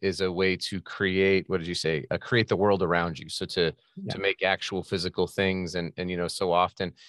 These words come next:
Speaker 1: especially it seems like, and I know we'll, we'll talk a little bit about sort of the convergence between the physical and the, um, call it like the metaphysical or like the metaverse
Speaker 2: Hmm.
Speaker 1: or Web three and things like that, which, which is an, an important thing to pay at-,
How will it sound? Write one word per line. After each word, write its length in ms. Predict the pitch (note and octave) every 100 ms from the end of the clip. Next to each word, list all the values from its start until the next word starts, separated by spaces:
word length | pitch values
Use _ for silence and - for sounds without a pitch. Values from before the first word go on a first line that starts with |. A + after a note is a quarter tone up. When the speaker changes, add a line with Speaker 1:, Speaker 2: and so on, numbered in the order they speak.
| _
Speaker 1:
especially 480 | A2+ - C#3+ E3 A3
it 120 | D#3
seems 360 | - A2 G#2 F#2
like, 340 | G2+ F#2+ F2 G2 -
and 80 | F#2+
I 40 |
know 140 | G2+
we'll, 180 | A2+ G#2
we'll 120 | F2+
talk 240 | - C#3 B2+
a 40 |
little 220 | G#2+ A2+
bit 140 | G2 G2
about 560 | D#2 F2+ F#2 F#2 F2+ - _ _ _ _ _ _
sort 220 | - A2
of 80 | F#2+
the 100 | G2
convergence 680 | - G2 F#2 G#2 G2 F#2 -
between 360 | F#2+ - F#2
the 80 | E2+
physical 840 | - G#2+ G2 F#2 G2 F#2 F2 D#2+ -
and 580 | F2+ F2 E2+ E2 E2 D2 - -
the, 640 | F2+ E2 D#2+ D#2+ D#2 D2+ F#2+ _ -
um, 460 | D#2+ D2+ C#2+ D2 F2 _
call 140 | - B1+
it 60 |
like 120 | D#2 -
the 80 |
metaphysical 680 | F2 F2 F2 - F2 D#2+ -
or 80 | C#2
like 120 | D#2+ -
the 60 |
metaverse 600 | E2 E2+ E2 E2+ D#2 B2
Speaker 2:
Hmm. 60 | F2+
Speaker 1:
or 60 | D#2+
Web 180 | F#2+ E2
three 340 | - F#2+ F2
and 100 | D#2+
things 180 | G2 F2+
like 140 | E2 -
that, 220 | F#2+ E2+ - - _
which, 280 | A2+ - -
which 300 | F2+ G#2 - -
is 420 | A2+ A#2 A2+ F#2+ -
an, 180 | G2+ D#2+
an 140 | G2
important 320 | F#2 G2+ E2+
thing 120 | G#2 F2+
to 80 |
pay 160 | F2 F#2
at-, 180 | D#2+